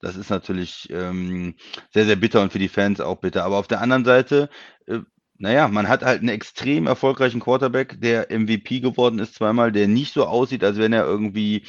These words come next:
kurz vorm Fu-, Zusammenbruch wäre. Ich meine, es kann natürlich in den späten Dreißigern immer schnell gehen, aber er hat jetzt die letzten zwei Jahre mit seinen, seinen besten Football gespielt, ähm, wie auch in der Vergangenheit immer,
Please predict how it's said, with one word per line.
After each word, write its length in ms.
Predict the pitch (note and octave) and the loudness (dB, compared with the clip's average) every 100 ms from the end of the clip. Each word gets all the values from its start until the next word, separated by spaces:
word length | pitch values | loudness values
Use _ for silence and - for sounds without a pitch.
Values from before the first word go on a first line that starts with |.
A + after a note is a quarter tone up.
| - - | -20 -12
kurz 180 | - B2 | 0 0
vorm 220 | - G#2+ | 2 0
Fu-, 160 | A2+ - | 0 -8
Zusammenbruch 720 | - G2+ A2 B2 A2+ A#2+ - | -6 0 0 0 -2 -8 -2
wäre. 320 | C3+ D#3 - | 0 0 -4
Ich 100 | F#2+ | -4
meine, 140 | A2+ G2+ | -2 -2
es 80 | |
kann 180 | - A#2 | -2 0
natürlich 340 | A#2 A2 A#2 - | 0 0 -4 -2
in 120 | G#2+ | 0
den 260 | G#2 G2+ - - - | 2 0 -2 -14 -14
späten 420 | - A#2+ B2 A2+ | -4 -2 0 -2
Dreißigern 480 | G2+ A2 A2+ A#2+ G#2+ | 0 0 0 0 0
immer 200 | G#2 G2+ | 0 0
schnell 280 | G#2+ G#2+ | 0 0
gehen, 220 | A#2 C#3 A2+ | 0 -2 -2
aber 300 | G2+ G#2 - - | 2 2 0 -10
er 140 | - G#2+ | 0 0
hat 180 | G#2+ A#2+ | 0 -2
jetzt 180 | A2+ | -2
die 60 | G#2+ | 0
letzten 280 | A2 A2+ A2+ | -2 -2 -6
zwei 200 | - G#2 | -4 0
Jahre 280 | G#2+ A2 G#2+ | 2 4 2
mit 200 | A2 - | 0 0
seinen, 240 | G#2 G#2 | 0 2
seinen 180 | G2+ G2 | 0 0
besten 300 | G#2+ - G2+ | -2 -4 -8
Football 360 | B2 - A#2 | -8 -2 -2
gespielt, 480 | A#2 A#2 B2 C3 - - | -2 -4 -4 -4 -4 -4
ähm, 500 | G2+ G#2 G2+ F2+ C#2+ | -2 0 0 -4 -8
wie 400 | F#2 G2+ G#2+ G#2 - - - - - - - - | -8 -4 -4 -4 -8 -20 -20 -20 -20 -20 -20 -8
auch 80 | G2 | -2
in 60 | |
der 100 | G2+ | -2
Vergangenheit 500 | - F#2 A2 A2+ A2 | 0 2 2 4 2
immer, 460 | G2 A2+ A2 G#2+ | 2 2 4 2